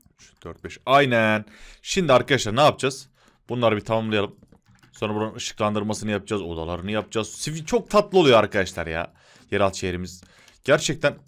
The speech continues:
çok severek oynuyorum. Video dışında olsun. Saatlerce zaten insan sevmese yapılacak iş değil gerçekten. Ve arkadaşlar siz beğendiğiniz sürece Kadim Çağ videolarını ben sık atıyorum.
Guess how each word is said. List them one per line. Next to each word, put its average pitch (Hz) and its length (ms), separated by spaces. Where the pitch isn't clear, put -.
çok 139 200
severek 131 440
oynuyorum. 117 520
Video 113 260
dışında 110 280
olsun. 104 240
Saatlerce 110 560
zaten 107 280
insan 107 240
sevmese 95 440
yapılacak 90 400
iş - 180
değil 85 140
gerçekten. 82 520
Ve 143 60
arkadaşlar 147 580
siz - 360
beğendiğiniz 127 640
sürece 87 520
Kadim 95 280
Çağ 92 220
videolarını 85 360
ben 85 120
sık - 260
atıyorum. 98 440